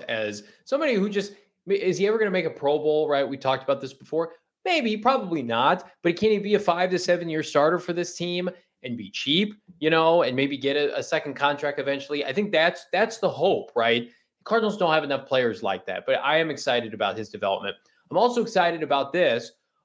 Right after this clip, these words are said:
One of our newest releases at Go P H N X, P H N X merchandise locker, the Bird Gang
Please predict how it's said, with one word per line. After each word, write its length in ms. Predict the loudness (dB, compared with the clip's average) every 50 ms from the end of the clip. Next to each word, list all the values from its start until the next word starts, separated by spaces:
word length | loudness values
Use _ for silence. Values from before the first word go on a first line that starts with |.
| _ _ -2
One 160 | 0 2 2
of 80 | 4 4
our 160 | 2 2 2
newest 440 | 2 2 2 2 2 2 0 -2 -2
releases 640 | -4 -4 -2 -4 -6 -6 -8 -8 -8 -8 -8 -10 -8 -2
at 520 | 0 2 4 4 4 4 2 2 0 -2 0
Go 160 | 0 0 0
P 140 | 0 -2 -2
H 160 | -2 -2 -2
N 60 | -2
X, 200 | -2 -2 -2 -4
P 160 | -8 -6 -6
H 120 | -4 -4 -4
N 60 | -4
X 180 | -4 -4 -4 -4
merchandise 640 | -4 -4 -4 -4 -4 -2 0 0 0 0 -2 0
locker, 520 | 0 0 0 0 0 0 0 0 -2 -8 _ _ _ _ -8
the 100 | -6 -6
Bird 520 | -4 -2 0 2 2 2 2 2 0 -2 -6 -6 -8
Gang 560 | -4 -2 0 0 0 0 0 0 -2 -4 -6